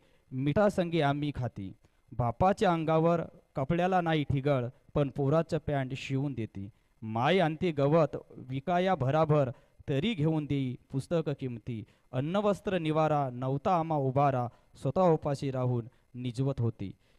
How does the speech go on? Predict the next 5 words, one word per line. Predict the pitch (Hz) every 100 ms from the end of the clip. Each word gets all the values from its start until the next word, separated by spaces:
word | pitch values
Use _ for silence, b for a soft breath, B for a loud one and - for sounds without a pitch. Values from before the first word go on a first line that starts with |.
| _
या | 127 127 127 131 -
आशय | 123 120 156 147
घन | 143 143
कविते | 139 131 139 139 131 - _ _ _ _ _ _ _ _ _ _ _ _ _ - -
लिहिणारे | 127 123 135 139 110